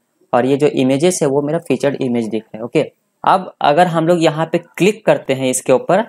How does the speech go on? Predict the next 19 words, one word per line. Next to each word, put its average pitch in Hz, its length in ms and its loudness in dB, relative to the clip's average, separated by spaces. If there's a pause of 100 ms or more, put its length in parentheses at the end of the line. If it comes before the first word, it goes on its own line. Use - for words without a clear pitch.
(220)
तो 139 60 4
ये 143 200 2
मेरा 156 180 2
क्या 151 220 0
होगा, 151 400 2 (200)
Inner 147 280 2
pages 135 280 0
open 117 280 -2
होगा। 104 280 -10 (400)
आप 151 180 -4
यहाँ 123 140 -6
देखें 107 260 -8 (920)
ये 143 180 4
मेरा 170 300 4
जो 156 160 2
है 175 200 2 (340)
featured 147 320 2
image 147 340 -2
है 190 120 2